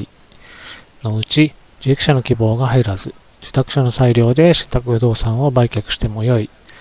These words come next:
しなくてもよいことが可能になると考えられます。帰属権利者が書面などで希望、希望する場合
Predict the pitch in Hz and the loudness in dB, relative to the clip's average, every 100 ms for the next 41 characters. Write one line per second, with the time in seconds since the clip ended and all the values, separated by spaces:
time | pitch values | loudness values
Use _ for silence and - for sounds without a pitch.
0 | - - _ - 135 131 - 135 120 120 | -20 -20 _ -10 -4 -4 -4 -4 -2 0
1 | 139 131 - - 117 127 165 165 - - | 0 -2 -8 -10 -4 -2 0 -2 -4 -4
2 | 117 107 107 107 101 - 180 - 131 107 | 0 0 0 -2 -4 -2 -4 -2 -4 -2
3 | 101 95 98 95 101 - - - - - | -2 -2 -4 -6 -8 -10 -14 -18 -20 -20
4 | - - - - - - 120 139 - 143 | -20 -20 -20 -20 -18 -4 0 0 0 0
5 | 135 131 - 120 165 143 127 135 143 151 | 0 0 0 2 4 4 0 0 0 2
6 | 151 135 - 143 135 - - - - - | 4 2 2 0 0 -4 -12 -14 -8 0
7 | - 135 139 135 - 139 139 127 123 127 | 6 8 8 6 4 4 6 6 6 6
8 | 143 | 6